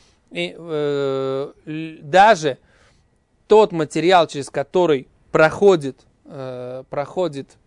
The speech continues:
часть приношения, такой материал, если он не проходит полностью в сосуд, он будет делать, э, приношение некошерным. Вот то, что мы выучили сегодня на пятьдесят восемь А.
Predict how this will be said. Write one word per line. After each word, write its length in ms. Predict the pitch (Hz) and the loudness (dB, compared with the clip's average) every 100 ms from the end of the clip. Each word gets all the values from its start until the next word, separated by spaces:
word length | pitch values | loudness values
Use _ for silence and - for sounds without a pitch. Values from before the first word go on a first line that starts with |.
| _ - | _ -4
часть 540 | 185 160 139 - - _ _ _ - | 2 4 2 -10 -20 _ _ _ -12
приношения, 760 | 160 175 175 254 277 226 214 _ _ - | -8 -8 -8 -10 -8 -8 -10 _ _ -12
такой 320 | 147 - 202 | -12 -6 -6
материал, 680 | 190 156 156 143 151 156 165 _ _ _ | -6 -10 -10 -4 0 0 -2 _ _ _
если 680 | 147 143 143 139 - 139 139 - | -16 -8 -6 -6 -6 -6 -6 -6
он 260 | 156 151 | -6 -4
не 100 | 165 | -6
проходит 460 | 165 147 160 147 139 | -6 -6 -4 -4 -4
полностью 680 | - 170 151 131 - 226 - _ | -4 -2 -2 -8 -12 -16 -16 _
в 80 | - | -14
сосуд, 400 | 151 - 247 220 _ _ _ | -12 -10 -10 -12 _ _ _
он 240 | 175 185 160 | -6 -6 -6
будет 300 | 147 143 135 | -10 -12 -12
делать, 460 | 143 143 151 - _ _ _ _ - | -8 -6 -8 -12 _ _ _ _ -14
э, 500 | 139 139 143 139 135 | -8 -6 -4 -6 -6
приношение 500 | 151 147 - 143 143 | -6 -6 -6 -10 -8
некошерным. 600 | 143 143 - 135 - _ _ | -10 -10 -10 -12 -12 _ _
Вот 400 | 156 143 202 202 _ | -14 -6 -6 -6 _
то, 100 | 175 | -12
что 140 | 165 165 | -10 -10
мы 160 | 151 | -8
выучили 380 | 156 160 147 139 | -6 -8 -8 -14
сегодня 440 | - 147 156 151 | -14 -10 -10 -10
на 100 | 143 | -14
пятьдесят 420 | 135 147 135 147 156 | -16 -18 -14 -14 -10
восемь 340 | 156 170 180 | -12 -12 -16
А. 180 | 269 | -16